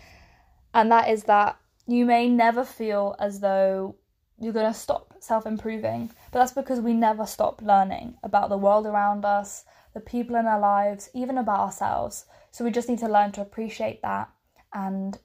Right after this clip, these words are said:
show ourselves compassion. So thanks again for listening, as always. We really hope you enjoyed this week's episode,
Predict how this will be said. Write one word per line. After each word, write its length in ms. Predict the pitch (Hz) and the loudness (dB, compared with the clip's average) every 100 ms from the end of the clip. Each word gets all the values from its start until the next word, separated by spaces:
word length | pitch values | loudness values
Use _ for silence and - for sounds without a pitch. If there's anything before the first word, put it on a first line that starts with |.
| _ - | _ -10
show 180 | 208 214 | -2 -2
ourselves 400 | 196 233 - - | -2 -4 -4 -8
compassion. 640 | 220 220 - - 247 - _ _ _ - _ _ _ _ _ | -12 -10 -12 -12 -12 -14 _ _ _ -20 _ _ _ _ _
So 300 | - - 240 | -2 6 6
thanks 400 | 240 294 330 - - - | 8 6 4 -2 -12 -4
again 600 | 247 240 240 240 240 - - _ | 4 6 6 4 2 0 -6 _
for 320 | 220 202 202 | 0 2 2
listening, 560 | 214 302 - 349 349 320 | 2 0 0 2 2 2
as 100 | 254 | -2
always. 600 | 302 302 294 294 294 285 | -2 2 4 6 4 0
We 140 | - 254 | -8 -2
really 240 | 247 254 | 0 0
hope 260 | 226 247 240 | -2 -4 -2
you 60 | |
enjoyed 300 | 226 220 208 | -4 -2 -4
this 180 | 202 202 | -4 -8
week's 180 | 196 - | -10 -8
episode, 680 | 233 247 247 226 220 214 233 | -6 -4 2 4 4 0 -6